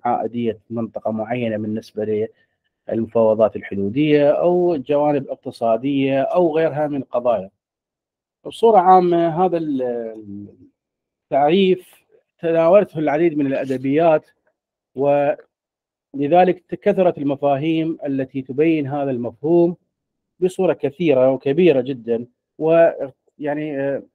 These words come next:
كثر من ال-، يعني من الم-، الباحثين والمفكرين الذين تناولوا هذا الموضوع،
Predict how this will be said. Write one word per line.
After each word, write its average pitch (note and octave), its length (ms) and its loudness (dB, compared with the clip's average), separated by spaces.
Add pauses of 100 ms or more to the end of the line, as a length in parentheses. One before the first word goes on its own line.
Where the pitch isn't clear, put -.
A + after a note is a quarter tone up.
(840)
كثر E3+ 340 0
من D3 300 -4
ال-، B2+ 720 -4
يعني B2 300 -8
من C3 120 -6
الم-، B2 280 -6
الباحثين C3 760 -4
والمفكرين B2 800 -6
الذين C3+ 380 -4
تناولوا C#3 500 0
هذا A#2+ 80 0
الموضوع، G#2 480 -10